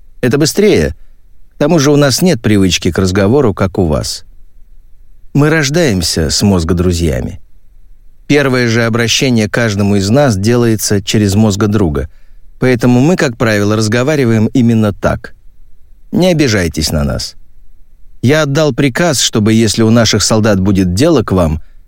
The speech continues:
они обращались к вам словесно". "В этом нет необходимости, сэр", сказал я. "Для меня не составит сложности пользоваться мозгодругом".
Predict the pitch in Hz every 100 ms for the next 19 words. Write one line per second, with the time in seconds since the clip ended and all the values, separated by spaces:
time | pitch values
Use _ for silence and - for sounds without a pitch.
0 | - 170 175 151 135 120 143 127 117 120
1 | 113 107 - 139 113 82 - 71 - -
2 | - - - - - - - - - 98
3 | 78 104 113 123 117 117 117 123 113 -
4 | 107 107 139 117 95 - 87 76 - 85
5 | 78 76 76 71 - - - - - -
6 | - 107 113 113 113 110 110 104 - 156
7 | 139 - 110 104 87 90 - - 98 90
8 | 85 82 - 87 85 95 87 80 71 73